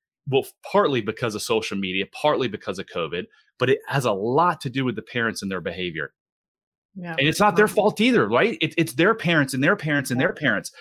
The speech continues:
Speaker 1: but it's gotta start somewhere. If you have a child, the greatest gift that you can give your child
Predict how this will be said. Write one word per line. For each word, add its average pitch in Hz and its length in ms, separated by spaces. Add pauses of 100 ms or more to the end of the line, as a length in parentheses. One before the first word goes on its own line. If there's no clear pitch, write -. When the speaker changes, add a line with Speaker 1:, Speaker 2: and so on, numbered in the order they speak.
(160)
Speaker 1:
but 156 100
it's 160 120
gotta 170 260
start - 320
somewhere. 117 540 (160)
If 131 160
you 208 120
have 190 100
a - 20
child, 151 460
the 123 60
greatest 156 600
gift 151 220
that - 80
you 131 120
can 131 100
give 120 140
your 117 100
child 123 460